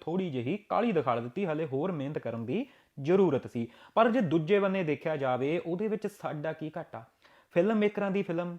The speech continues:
ਫਿਲਮ ਮੇਕਰਾਂ ਦਾ ਪੈਸਾ, ਫਿਲਮ ਮੇਕਰਾਂ ਦਾ ਰਿਸਕ ਤੇ ਫਿਲਮ ਮੇਕਰਾਂ ਦਾ ਹੀ ਐਕਸਪੈਰੀਮੈਂਟ, ਉਹਦੇ ਵਿੱਚ ਸਾਡਾ ਕੀ ਗਿਆ? ਅੱਜ ਕੱਲ੍ਹ ਪੰਜਾਬੀਆਂ ਦਾ ਹਾਲ ਕੋਈ ਸਮਝਦਾਰਾਂ ਵਾਲਾ ਨਹੀਂ ਹੈਗਾ, ਕੋਈ ਘੈਂਟ ਜਿਹੀ ਕੌਮ ਵਾਲਾ ਨਹੀਂ ਹੈਗਾ। ਅੱਜ ਦੀ ਡੇਟ ਵਿੱਚ ਜੇ ਪੰਜਾਬੀਆਂ ਨੂੰ ਧਿਆਨ ਨਾਲ ਦੇਖਿਆ ਜਾਵੇ ਤਾਂ ਪੰਜਾਬੀ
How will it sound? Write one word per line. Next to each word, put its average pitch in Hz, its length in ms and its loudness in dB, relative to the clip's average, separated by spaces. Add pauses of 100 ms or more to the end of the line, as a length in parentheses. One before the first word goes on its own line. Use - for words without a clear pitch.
ਫਿਲਮ 180 200 -2
ਮੇਕਰਾਂ 165 320 -4
ਦਾ 147 100 0
ਪੈਸਾ, 151 360 -4
ਫਿਲਮ 160 240 -6
ਮੇਕਰਾਂ 147 360 -4
ਦਾ 143 160 0
ਰਿਸਕ 135 300 0 (360)
ਤੇ 170 160 4
ਫਿਲਮ 202 260 0
ਮੇਕਰਾਂ 143 340 -2
ਦਾ 131 140 0
ਹੀ 170 240 -4
ਐਕਸਪੈਰੀਮੈਂਟ, 117 580 -4
ਉਹਦੇ 196 260 0
ਵਿੱਚ 240 140 0
ਸਾਡਾ 180 400 2
ਕੀ 156 220 0
ਗਿਆ? 113 160 0 (240)
ਅੱਜ 196 140 6
ਕੱਲ੍ਹ 254 200 4
ਪੰਜਾਬੀਆਂ 185 580 0
ਦਾ 196 140 2
ਹਾਲ 160 420 2
ਕੋਈ 170 280 -2
ਸਮਝਦਾਰਾਂ 156 500 -2
ਵਾਲਾ 143 160 0
ਨਹੀਂ 127 200 -4
ਹੈਗਾ, 143 340 -4
ਕੋਈ 180 320 0 (140)
ਘੈਂਟ 160 320 0
ਜਿਹੀ 170 180 0
ਕੌਮ 151 260 -4
ਵਾਲਾ 143 160 2
ਨਹੀਂ 175 140 -2
ਹੈਗਾ। 165 280 0 (380)
ਅੱਜ 165 160 2
ਦੀ 202 200 2
ਡੇਟ 151 360 2
ਵਿੱਚ 170 240 0
ਜੇ 175 120 2
ਪੰਜਾਬੀਆਂ 151 520 2
ਨੂੰ 180 120 -4
ਧਿਆਨ 180 180 -2
ਨਾਲ 156 240 0
ਦੇਖਿਆ 143 360 4
ਜਾਵੇ 185 300 6 (240)
ਤਾਂ 190 80 -2
ਪੰਜਾਬੀ 127 640 0